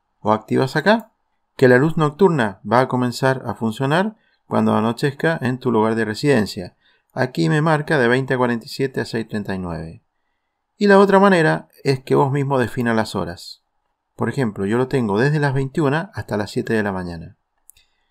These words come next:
Eso como vos quieras. Podés activarlo con el horario de tu residencia o si no, vos ponés las horas en las cuales querés que esté activa.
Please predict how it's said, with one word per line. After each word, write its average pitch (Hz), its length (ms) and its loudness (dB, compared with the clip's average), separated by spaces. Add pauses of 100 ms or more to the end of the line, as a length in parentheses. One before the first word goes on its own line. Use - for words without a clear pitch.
(760)
Eso 180 340 0
como 113 220 2
vos 107 140 0
quieras. 92 320 -8
Podés 147 280 0
activarlo 101 560 -4
con 107 180 -4
el 110 140 0
horario 98 380 0
de 95 120 -8
tu 151 160 0
residencia 180 840 0 (320)
o 170 140 -2
si 180 160 -2
no, 175 220 -2
vos 151 320 0
ponés 127 400 -2
las 120 220 -4
horas 160 340 -2
en 120 120 -6
las 123 120 -4
cuales 131 320 -2
querés 117 260 -6
que - 120 -6
esté 120 240 -4
activa. 92 500 -8